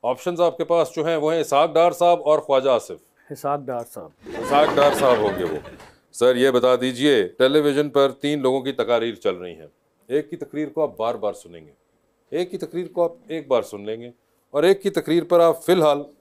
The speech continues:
Speaker 1: अपने कमरे से बाहर चले जाएंगे। ऑप्शंस आपके पास जो हैं,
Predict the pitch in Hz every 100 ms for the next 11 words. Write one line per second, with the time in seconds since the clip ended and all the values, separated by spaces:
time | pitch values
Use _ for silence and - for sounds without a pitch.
0 | _ 135 151 143 127 135 131 127 131 120
1 | 123 123 107 90 87 82 80 76 _ _
2 | _ _ _ 135 151 214 196 190 185 180
3 | 170 156 - 160 165 117 80